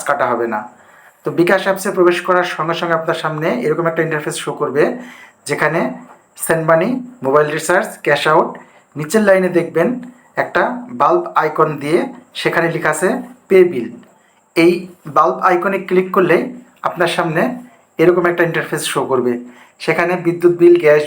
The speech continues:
বিল, পানির বিল সব কিছু দেখাবে। যেহেতু আমরা বিদ্যুৎ বিল দেব তাই বিদ্যুৎ অপশানে ক্লিক করব। বিদ্যুৎ অপশানে ক্লিক করলে পল্লী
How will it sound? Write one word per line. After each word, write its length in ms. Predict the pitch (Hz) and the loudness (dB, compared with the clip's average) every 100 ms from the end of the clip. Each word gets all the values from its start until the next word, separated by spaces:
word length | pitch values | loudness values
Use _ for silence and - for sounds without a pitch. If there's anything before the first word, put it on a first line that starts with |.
| - | 2
বিল, 180 | 165 175 170 | 2 4 4
পানির 240 | 143 143 143 | 2 -2 -4
বিল 140 | 165 - - - - | -4 -4 -12 -12 -4
সব 120 | 190 - | -4 -4
কিছু 200 | 180 190 190 190 - 156 | -4 0 0 -2 -8 -2
দেখাবে। 300 | - 147 165 233 - - _ | 0 0 -2 -4 -8 -18 _
যেহেতু 220 | 147 160 175 | 0 2 2
আমরা 140 | 170 180 147 | 2 0 -2
বিদ্যুৎ 280 | 139 160 156 | -6 -6 2
বিল 140 | 175 151 | 2 2
দেব 120 | 151 165 - - - _ | 0 0 0 -6 -18 _
তাই 160 | 139 160 - - - _ _ | 0 0 -4 -12 -20 _ _
বিদ্যুৎ 460 | 120 175 170 196 196 - - - | 0 2 2 0 -4 -6 -18 -4
অপশানে 300 | - - 175 214 | -2 0 0 0
ক্লিক 180 | 185 170 170 | 0 -2 0
করব। 160 | 135 113 110 - _ _ _ _ _ _ _ | 0 0 -4 -10 _ _ _ _ _ _ _
বিদ্যুৎ 300 | 127 151 196 220 | -10 -2 0 2
অপশানে 280 | 214 208 202 - | 0 -2 -2 2
ক্লিক 200 | 185 175 180 | 2 2 0
করলে 240 | 165 165 - - - _ _ _ _ | 2 2 0 -4 -16 _ _ _ _
পল্লী 280 | 175 175 185 | 2 4 4